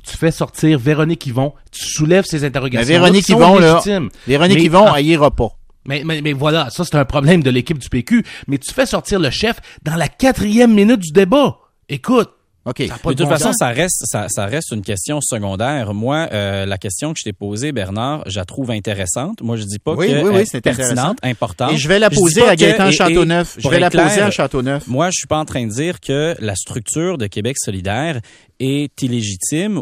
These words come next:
Speaker 3: ou dysfonctionnelle, mais j'aimerais quand même qu'on m'éclaire avant l'élection, savoir comment ça fonctionnerait. Mais c'est certainement pas la priorité, euh, <laughs> ça devrait certainement pas être la priorité du Parti québécois.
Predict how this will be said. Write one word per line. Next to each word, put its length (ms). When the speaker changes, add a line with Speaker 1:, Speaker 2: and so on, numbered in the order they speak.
Speaker 3:
ou 140
dysfonctionnelle, 1000
mais 160
j'aimerais 360
quand 220
même 380
qu'on 160
m'éclaire 720
avant 440
l'élection, 480
savoir 520
comment 440
ça 180
fonctionnerait. 720
Mais 300
c'est 180
certainement 540
pas 400
la 160
priorité, 800
euh, 600
<laughs> 40
ça 180
devrait 200
certainement 400
pas 100
être 100
la 100
priorité 640
du 160
Parti 320
québécois. 400